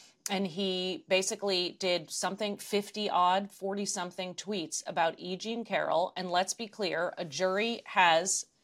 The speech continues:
found him guilty of sexually assaulting her, right? Let's just be clear. He did forty something, fifty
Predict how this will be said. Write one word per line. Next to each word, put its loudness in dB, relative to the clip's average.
found 6
him -2
guilty 0
of 0
sexually 2
assaulting 4
her, -8
right? 0
Let's 0
just -8
be -6
clear. -6
He 2
did 2
forty 0
something, 2
fifty -2